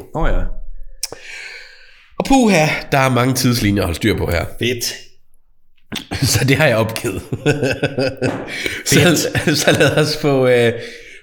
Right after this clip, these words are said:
Speaker 2: få en af dem af vejen. Øh, nemlig den, du sådan helt specifikt spurgte til si-,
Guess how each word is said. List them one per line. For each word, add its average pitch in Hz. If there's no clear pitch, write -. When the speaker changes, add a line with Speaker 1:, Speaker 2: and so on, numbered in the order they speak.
Speaker 2:
få -
en 233
af 151
dem 151
af 113
vejen. 104
Øh, 120
nemlig 147
den, 127
du 117
sådan 135
helt 143
specifikt 120
spurgte 190
til 107
si-, 110